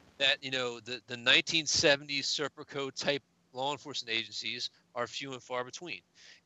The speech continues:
and that there is a huge amount of ethical guidelines and rules and regulations that, that, that, uh,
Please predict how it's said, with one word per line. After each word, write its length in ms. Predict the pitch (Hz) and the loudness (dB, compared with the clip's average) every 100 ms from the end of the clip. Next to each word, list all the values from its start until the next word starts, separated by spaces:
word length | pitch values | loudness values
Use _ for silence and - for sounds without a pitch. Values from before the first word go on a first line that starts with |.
| 123 | -4
and 160 | 123 | 2
that 180 | 127 127 | 2 2
there 200 | 135 127 | 2 0
is 180 | 123 - - | -2 -4 -6
a 60 | |
huge 500 | 120 - 165 165 170 | -6 -6 -6 -6 -6
amount 460 | 127 131 135 139 143 | -10 0 2 2 0
of 340 | 120 117 107 - - | -4 -4 -6 -10 -2
ethical 680 | 135 - 160 147 143 143 139 _ _ _ _ _ - | -2 -2 -14 -10 -8 -8 -10 _ _ _ _ _ 0
guidelines 920 | 131 131 135 135 135 139 139 135 - 127 | 6 6 4 0 -2 -2 -2 -6 -12 -12
and 120 | 117 110 | -14 -16
rules 340 | 135 143 131 | -14 -12 -12
and 120 | 127 | -12
regulations 800 | 113 143 127 123 139 - 147 143 120 | -10 -8 -4 -2 -2 -2 -6 -12 -2
that, 160 | 123 120 - | -2 -2 -2
that, 220 | 120 113 - _ _ _ _ - | 2 2 0 _ _ _ _ 0
that, 220 | 117 - _ _ - | 4 4 _ _ -12
uh, 380 | 104 95 82 71 | -10 -8 -8 -12